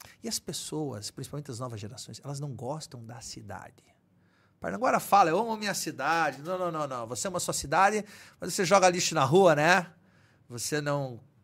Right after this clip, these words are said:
conserta a sua calçada, você não cuida do seu prédio, da sua cidade, você picha, o seu filho, ó, vandaliza. Paranaguá é tudo zoado, a prefeitura vai lá, põe um negócio novo, põe lá um ponto de vidro com ar-condicionado, vão lá e quebram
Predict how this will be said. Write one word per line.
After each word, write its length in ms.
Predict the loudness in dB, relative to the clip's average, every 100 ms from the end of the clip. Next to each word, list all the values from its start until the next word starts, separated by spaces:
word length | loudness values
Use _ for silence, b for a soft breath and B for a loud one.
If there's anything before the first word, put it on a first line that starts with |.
| _ -12
conserta 440 | -12 -4 -4 -4
a 20 |
sua 140 | -8 -8
calçada, 840 | -8 -4 0 4 4 4 -2 -10
você 320 | -10 -10 -10
não 120 | -12
cuida 340 | -12 -8 -8 -8
do 80 | -10
seu 160 | -14
prédio, 460 | -12 -4 -2 -2 -6
da 60 |
sua 160 | -12 -14
cidade, 800 | -14 -10 -6 -4 -4 -6 -12 -20 _ b b b b _
você 240 | -10 -10
picha, 640 | -8 -4 0 2 0 -4 -6
o 60 | -6
seu 160 | -6
filho, 480 | -8 -6 -4 -2 0
ó, 140 | 0 0
vandaliza. 880 | -2 -8 -8 -6 -4 -4 -4 -6 -10 B B
Paranaguá 280 | -6 -4 -4
é 40 | -4
tudo 200 | -6 -8
zoado, 580 | 0 6 6 4 0
a 100 | -4
prefeitura 440 | -4 -6 -6 -6 -4
vai 140 | -4
lá, 140 | -4 -6
põe 160 | -8
um 20 | -10
negócio 340 | -8 -8 -10
novo, 460 | -12 -8 -6 -8 -14 B B -10
põe 100 | -6
lá 60 |
um 160 | -6 -8
ponto 560 | -8 -4 -4 -6 -10 -10
de 120 | -8
vidro 520 | -10 -10 -10 -10 -12
com 120 | -12
ar-condicionado, 440 | -14 -14 -16 -16 -14
vão 100 | -12
lá 100 | -12
e 40 |
quebram 520 | -12 -10 -8 -8 -12